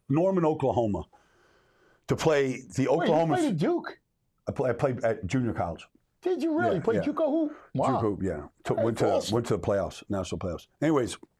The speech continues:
Speaker 1: um,
Speaker 2: Who's the man of mystery?
Speaker 1: Yeah.
Speaker 2: You
Speaker 1: So
Speaker 2: kidding
Speaker 1: we,
Speaker 2: me?
Speaker 1: we played the Oklahoma Sooners in Norman, right? In a pick, in a charity basketball game. It, there were, I don't know, fourteen thousand people. It was packed, <laughs> right?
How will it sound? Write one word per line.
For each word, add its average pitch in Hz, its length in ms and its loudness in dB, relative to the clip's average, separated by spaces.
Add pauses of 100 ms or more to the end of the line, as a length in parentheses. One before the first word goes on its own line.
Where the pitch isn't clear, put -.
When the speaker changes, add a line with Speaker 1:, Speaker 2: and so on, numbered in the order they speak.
(760)
Speaker 1:
um, 110 400 2 (180)
Speaker 2:
Who's 277 140 0
the - 80 2
man 160 260 0
of 185 60 -4
mystery? 113 480 -2 (100)
Speaker 1:
Yeah. 85 240 -2 (440)
Speaker 2:
You - 140 -2
Speaker 1:
So 165 160 4
Speaker 2:
kidding 190 180 2
Speaker 1:
we, 170 60 2
Speaker 2:
me? 147 80 2
Speaker 1:
we 196 120 2
played 214 300 2
the 135 140 -2
Oklahoma 165 440 0
Sooners 98 540 -4 (360)
in 123 200 2
Norman, 131 480 0 (260)
right? 101 300 0 (580)
In 131 200 4
a 113 80 4
pick, 175 240 0
in 131 120 2
a 113 120 2
charity 156 340 2
basketball 104 460 0
game. 82 300 -4 (460)
It, 180 220 0
there 214 120 2
were, 233 100 -4
I 208 340 0
don't 196 120 0
know, 117 240 -2 (280)
fourteen 180 580 -2
thousand 143 720 0
people. 147 500 -4
It - 80 2
was 135 180 -2 (180)
packed, - 420 -2 (140)
<laughs> - 120 -20
right? - 400 -2